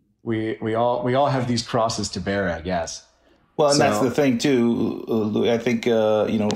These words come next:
Speaker 2: we're in the business of pleasure, so, you know, surely you're going over there to show your wares, and you'll be able to enjoy their wares while you're there. That's, that's, that's,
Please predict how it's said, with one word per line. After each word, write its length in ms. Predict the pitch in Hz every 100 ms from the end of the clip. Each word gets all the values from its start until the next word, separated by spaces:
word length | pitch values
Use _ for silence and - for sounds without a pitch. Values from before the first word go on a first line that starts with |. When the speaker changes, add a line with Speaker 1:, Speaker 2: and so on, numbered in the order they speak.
| -
Speaker 2:
we're 200 | 120 120
in 120 | 127 120
the 60 |
business 420 | 104 117 107 104
of 160 | 104 92
pleasure, 440 | 117 113 98 90 87
so, 460 | - 98 98 104 - - - _
you 60 | 104
know, 160 | 101
surely 300 | 104 113 113
you're 120 | 104 101
going 220 | 104 104
over 180 | 101 98
there 160 | 98
to 180 | 92 90 - - - -
show 240 | - 113
your 180 | 107 104
wares, 360 | 98 98 98 101
and 100 | 95
you'll 80 | 90
be 100 | 101
able 100 | 95
to 60 | 95
enjoy 260 | 90 101
their 140 | 95 98
wares 280 | 98 98 95
while 120 | 95
you're 120 | 90
there. 200 | 98 92
That's, 280 | 87 90 -
that's, 340 | - 98 - -
that's, 360 | 95 - -